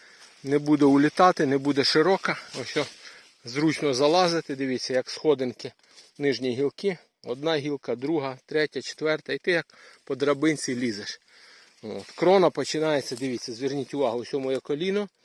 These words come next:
І вже на висоті коліна є плодові гілки.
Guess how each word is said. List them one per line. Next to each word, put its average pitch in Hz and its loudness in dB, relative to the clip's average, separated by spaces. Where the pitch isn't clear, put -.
І 147 -6
вже 143 0
на 151 2
висоті 147 -4
коліна 160 -2
є 143 0
плодові 135 0
гілки. 117 -10